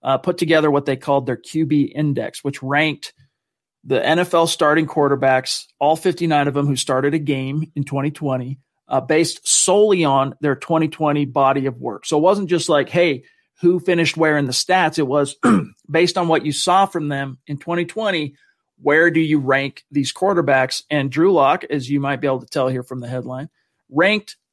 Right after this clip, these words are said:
number thirty-three, Zach. And be-, and be-, as I serve this over to you, I'm gonna pull this up. The list of quarterbacks that were ranked above him, really quick. Let me just, let me just tell you this. Um, here, here's the list. All right,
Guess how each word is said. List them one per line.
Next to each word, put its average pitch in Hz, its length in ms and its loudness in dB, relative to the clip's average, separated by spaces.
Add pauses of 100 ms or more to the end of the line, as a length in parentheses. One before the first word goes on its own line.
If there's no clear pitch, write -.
number 151 320 2
thirty-three, 143 560 0
Zach. 135 420 0
And 147 160 2
be-, 147 180 2 (100)
and 143 300 0
be-, 143 260 0
as 160 180 2
I 147 80 2
serve 208 240 0
this 196 160 0
over 165 180 2
to 160 80 -4
you, 156 60 0
I'm 139 60 -2
gonna 143 100 -2
pull 170 240 0
this 160 200 0
up. 143 280 2 (460)
The 156 80 0
list 160 460 2
of 180 160 -2
quarterbacks 147 800 0
that 143 140 0
were 127 320 -2
ranked 143 380 -6 (180)
above 139 380 0
him, 202 320 0
really 143 220 0
quick. 147 240 -2
Let 156 80 -4
me 165 80 0
just, 175 140 -2 (140)
let 170 80 -4
me 190 100 0
just 196 180 -4
tell 170 120 4
you 143 120 2
this. 120 260 -6 (460)
Um, 131 420 2 (840)
here, 185 260 4
here's 202 200 4
the 190 60 2
list. 135 280 0
All 143 80 -2
right, 156 200 0